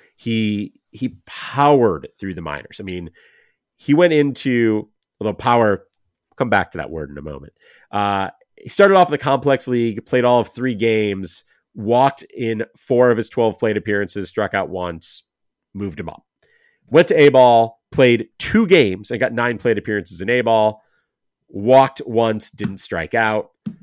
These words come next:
Went to Double A, seventeen games, seventy-six plate appearances. So here you go. They actually let him play there.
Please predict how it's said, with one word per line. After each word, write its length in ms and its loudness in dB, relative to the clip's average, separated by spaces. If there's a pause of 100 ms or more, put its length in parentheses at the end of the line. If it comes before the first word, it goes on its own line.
(140)
Went 180 4
to 60 -12
Double 360 4
A, 380 2 (200)
seventeen 460 0
games, 320 4
seventy-six 440 -2
plate 200 0
appearances. 460 -6
So 80 -6
here 80 2
you 80 0
go. 100 -6
They 100 -6
actually 340 0
let 160 -2
him 80 -8
play 240 -6
there. 320 -8